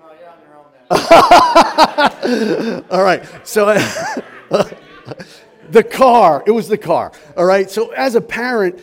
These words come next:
you're, like, still, like, you know, "We gotta get her a safer car. We gotta do something here. La, la, la, la, la, la, la.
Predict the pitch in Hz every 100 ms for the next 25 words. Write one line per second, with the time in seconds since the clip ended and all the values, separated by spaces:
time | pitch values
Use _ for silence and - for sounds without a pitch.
0 | _ 220 233 233 196 - - 247 269 220
1 | 160 - 190 180 143 147 190 170 135 123
2 | 104 - 135 117 - - 247 247 247 220
3 | 202 175 117 196 190 196 170 180 175 180
4 | 180 180 202 202 - 196 202 196 202